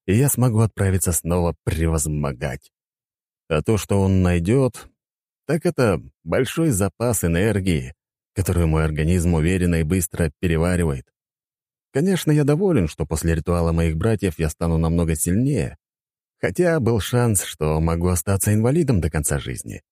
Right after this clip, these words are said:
Если бы все было так просто, то охотники давно уже заключили бы договор с Орденом Кровавой Розы и применяли такие ритуалы повсеместно.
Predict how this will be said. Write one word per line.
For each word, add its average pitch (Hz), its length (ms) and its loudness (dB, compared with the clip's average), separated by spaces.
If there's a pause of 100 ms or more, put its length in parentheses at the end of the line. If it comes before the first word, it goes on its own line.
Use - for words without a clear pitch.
(520)
Если 90 340 0
бы 82 260 2
все 90 300 0
было 87 260 0
так 78 200 -6
просто, 104 480 -2
то 80 160 0
охотники 95 500 -2
давно 95 520 0
уже 104 200 0
заключили 92 520 -2
бы 90 120 -2
договор 87 480 0
с - 140 -10
Орденом 92 480 0
Кровавой 87 480 0
Розы 87 540 -2 (600)
и 87 140 -2
применяли 120 580 2
такие 107 320 0
ритуалы 101 500 0
повсеместно. 90 840 -2